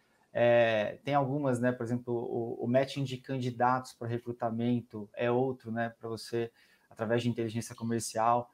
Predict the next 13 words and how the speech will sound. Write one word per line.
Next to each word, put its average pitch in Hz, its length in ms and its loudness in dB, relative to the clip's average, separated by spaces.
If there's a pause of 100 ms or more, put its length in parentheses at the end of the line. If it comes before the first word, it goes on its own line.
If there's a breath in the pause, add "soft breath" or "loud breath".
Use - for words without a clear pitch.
(160 soft breath)
encontrar 117 560 -2
um 117 60 0
melhor 117 240 0
candidato 113 400 -2
pra 113 100 -8
sua 113 240 -2
vaga, 107 600 0
obviamente 123 600 4
trazendo 120 360 -2
mais 117 440 0
humanização 113 560 -4
nesse 110 220 -8
processo. - 800 -4